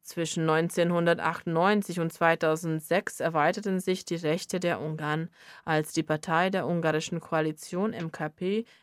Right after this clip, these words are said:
die durch den Zusammenschluss mehrerer ungarischen Parteien entstand, an Stimmen gewann.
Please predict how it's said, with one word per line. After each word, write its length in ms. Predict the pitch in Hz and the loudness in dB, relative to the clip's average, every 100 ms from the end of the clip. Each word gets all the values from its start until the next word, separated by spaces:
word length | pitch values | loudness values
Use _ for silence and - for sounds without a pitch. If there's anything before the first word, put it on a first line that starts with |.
| _ 175 | _ -10
die 100 | 165 | -4
durch 180 | 165 | -4
den 160 | 165 160 | -2 -4
Zusammenschluss 800 | 165 151 151 175 185 175 165 170 | -4 -2 0 0 -2 -4 -4 -2
mehrerer 520 | 165 190 196 185 123 | 0 2 2 2 2
ungarischen 520 | 175 180 165 165 170 | 0 2 0 -2 -4
Parteien 420 | 156 156 160 165 | -4 -4 -2 -2
entstand, 500 | 165 165 - 185 190 | -4 -6 -2 0 0
an 140 | - 185 | -2 -4
Stimmen 380 | - 190 170 151 | 0 0 0 -4
gewann. 400 | - 87 78 | -6 -8 -12